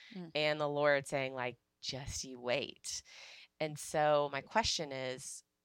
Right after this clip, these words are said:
Speaker 2: for the folks that are listening to this and they are in a season of waiting, and the waiting has gotten long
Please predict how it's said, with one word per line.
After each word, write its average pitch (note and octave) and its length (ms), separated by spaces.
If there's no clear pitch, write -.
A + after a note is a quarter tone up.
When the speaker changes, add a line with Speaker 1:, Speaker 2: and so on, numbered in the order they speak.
Speaker 2:
for D#3 120
the D3 80
folks E3 320
that D#3 80
are C#3+ 60
listening D#3+ 420
to C3+ 120
this C3+ 440
and C#3+ 240
they C#3+ 340
are C#3+ 140
in C#3+ 220
a C3 40
season C#3 580
of C#3 140
waiting, A#2 560
and C#3 140
the C#3 80
waiting C3+ 380
has C3 180
gotten B2+ 260
long C3 560